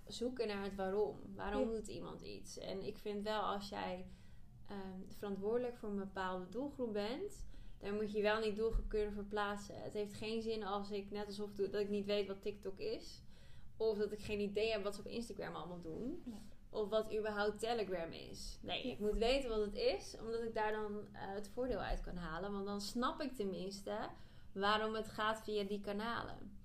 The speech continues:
Speaker 1: Dan kun je het beter begrijpen. En dan kun je daar ook weer gebruik van maken om daar iets mee te doen. Ehm, wat uiteindelijk dan weer gaat helpen. Ja.
Speaker 2: Ja. Want dan doe je dat, ehm, hè, om dat te begrijpen, neem ik aan dat je, dat je weet wat het is. Maar doe je dat echt vanuit,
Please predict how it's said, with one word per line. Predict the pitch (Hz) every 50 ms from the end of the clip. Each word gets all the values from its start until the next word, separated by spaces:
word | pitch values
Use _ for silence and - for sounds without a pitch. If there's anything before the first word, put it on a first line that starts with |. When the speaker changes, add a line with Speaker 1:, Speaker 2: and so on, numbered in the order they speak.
| - - -
Speaker 1:
Dan | - 196
kun | 196 - 208
je | 202
het | 202 220
beter | 240 233 202
begrijpen. | 208 202 - - 214 220 214 214 214 208
En | 208
dan | 233 226
kun | 226 233 220
je | 220 220
daar | 208 196 202 -
ook | 208 208
weer | 202 196 202
gebruik | 202 196 190 196 190 190 190
van | - 196
maken | 190 185 185 190 190 196 196
om | 190 196
daar | 196 190 -
iets | 190 196 -
mee | 190 180 180
te | 180 190
doen. | 180 190 185 202 247 339 - - - - - - - - - - - - - - - - -
Ehm, | - 202 196 190 190 190 190 190 190 190 190 190 196 -
wat | 196 196 190
uiteindelijk | 190 185 185 - 170 175 175 175 180
dan | 180 180
weer | 180 180 185
gaat | - 196 - -
helpen. | 190 196 208 220 220 - - 147 147 - - - -
Ja. | - 254 294
Speaker 2:
Ja. | 262 214 208 185 - - - - - - -
Want | 214 214 214 - 202
dan | 214 220 220 226 220
doe | 220 247
je | 247 247 233
dat, | 226 233 226 226 - - - - - - - - -
ehm, | - - 180 185 185 185 190 190 - - - - - - - -
hè, | 185 196 226 -
om | - 202 196
dat | 185 180 180
te | 185
begrijpen, | 185 180 - - - 180 180 185 185 - 208 208 202
neem | 190 160 165
ik | 160 -
aan | - 175 175 180
dat | 180 180 180
je, | 190 -
dat | - 170 160 160 165
je | 170
weet | 160 175 175 175 175
wat | 170 165 170 175
het | 175 175
is. | - - 208 247 240
Maar | - 208 190
doe | 208 208
je | 208
dat | 202 196 196 -
echt | - 214 208 - - - - - - - - - - - -
vanuit, | - 202 190 190 190 185 185 190